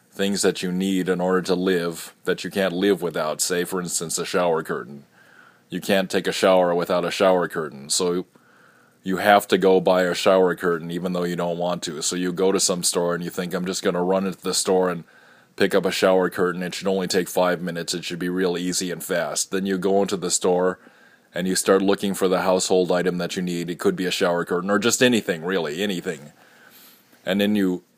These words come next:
look at the price of the thing and you say to yourself, "What the hell is this? How can this be? How can the store charge this amount of money for this household item? That's ridiculous. I'm not paying that."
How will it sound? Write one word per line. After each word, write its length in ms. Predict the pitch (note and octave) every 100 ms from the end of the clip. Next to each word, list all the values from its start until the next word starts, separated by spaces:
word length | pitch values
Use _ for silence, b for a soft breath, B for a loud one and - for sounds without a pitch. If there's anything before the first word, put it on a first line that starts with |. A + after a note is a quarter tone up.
| _ _ _
look 180 | G#2 G#2+
at 80 | G2+
the 80 | A2+
price 420 | - G2+ G2+ -
of 120 | F2+
the 100 | F2+
thing 320 | - G2+ F#2+
and 140 | F#2 F2+
you 80 |
say 200 | F2+ G2+
to 80 | F#2+
yourself, 460 | F#2+ F2 - F2+ F2
"What 220 | G2 G#2+
the 100 | G#2
hell 260 | G#2 A2 A2
is 140 | F2+
this? 460 | A2 A2 - - - b b b b b b b b b _ _ _ _
How 160 | - A2+
can 180 | A2+ G#2
this 220 | A2 -
be? 280 | F#2 D#2 D2+
How 180 | G#2
can 180 | G#2+ A2+
the 80 | F#2+
store 340 | - - A2
charge 380 | G2+ - G2+ G2
this 360 | F2+ F#2+ G#2+ -
amount 360 | G2 G2 G2
of 80 | F#2
money 320 | F#2 G2 F#2+
for 160 | D#2+ F#2
this 240 | F2 G2
household 560 | - G2+ G2+ - F#2+ F2+
item? 500 | F#2 G2 D#2+ D2 D2 _ b b b b
That's 220 | F#2+ -
ridiculous. 840 | F#2+ F2 G#2 G#2 E2 D2 - -
I'm 100 | F#2
not 180 | G#2 F#2
paying 300 | - F2 E2+
that." 280 | E2+ G2